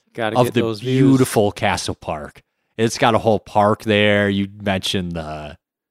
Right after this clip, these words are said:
Speaker 2: moat is, is beautiful. And, like, I'm convinced that every single castle in Japan is a cherry blossom viewing spot.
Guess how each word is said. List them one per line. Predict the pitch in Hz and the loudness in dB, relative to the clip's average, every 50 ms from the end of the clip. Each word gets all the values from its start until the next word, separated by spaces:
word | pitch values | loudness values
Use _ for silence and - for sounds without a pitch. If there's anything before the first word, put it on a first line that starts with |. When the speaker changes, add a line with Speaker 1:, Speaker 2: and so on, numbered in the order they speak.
| _ _ - | _ _ -4
Speaker 2:
moat | 104 101 98 98 98 107 - _ _ _ _ _ _ _ _ _ - | 2 4 4 6 6 4 0 _ _ _ _ _ _ _ _ _ -10
is, | 127 98 85 87 | -8 -8 -4 -4
is | 95 92 85 | -4 -4 -4
beautiful. | 85 - 98 92 90 85 - - 87 87 85 82 82 85 - _ _ _ _ _ _ _ _ _ _ _ _ _ _ _ - | -4 -4 -4 -4 -4 -4 -6 -4 -2 -2 -2 -4 -6 -10 -16 _ _ _ _ _ _ _ _ _ _ _ _ _ _ _ -4
And, | 117 117 113 113 113 | -2 0 0 0 0
like, | 117 117 113 113 117 - - - - - _ _ _ _ - | 2 2 4 4 2 0 -4 -14 -20 -20 _ _ _ _ -4
I'm | 127 139 135 | -4 -4 -4
convinced | - - - 139 123 127 147 156 156 - - | -2 0 0 0 2 2 2 2 2 0 -2
that | 131 113 | -2 -2
every | - 107 104 113 120 | -2 -2 0 0 0
single | - - 123 107 110 | -2 -2 -4 -2 -2
castle | - - 104 95 92 - - 117 | -2 0 0 0 0 0 -2 -4
in | 104 95 | -4 -4
Japan | - 95 - 95 92 90 92 95 98 104 120 123 _ _ _ _ _ _ _ _ _ - | -4 -6 -4 -2 0 0 0 0 0 -2 -4 -6 _ _ _ _ _ _ _ _ _ -8
is | 98 92 | -8 -8
a | 95 | -6
cherry | - - 107 101 95 87 | -4 -2 -2 0 -2 -2
blossom | 80 90 85 82 82 - - 80 | -2 -4 -4 -4 -6 -8 -10 -12
viewing | 82 82 82 76 73 | -10 -12 -12 -12 -12
spot. | - - - 80 71 - | -14 -14 -14 -14 -18 -18